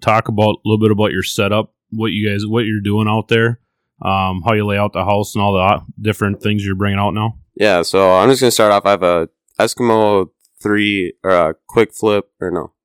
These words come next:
Speaker 2: Quick Fish three I, and, uh, it's only for three guys. And I was fishing two guys, and it's like, "God, this is actually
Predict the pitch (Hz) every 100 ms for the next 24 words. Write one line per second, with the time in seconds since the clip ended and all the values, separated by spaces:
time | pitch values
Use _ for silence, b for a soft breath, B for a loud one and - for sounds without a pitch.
0 | _ - 120 - 135 117 - - 98 87
1 | 82 87 90 _ _ _ _ _ 90 90
2 | 92 90 85 80 80 117 120 110 120 104
3 | - _ 104 101 98 95 98 95 - _
4 | _ 90 95 92 95 92 - 117 117 101
5 | - 104 92 90 95 98 87 82 - 92
6 | 85 90 - 85 - 92 95 92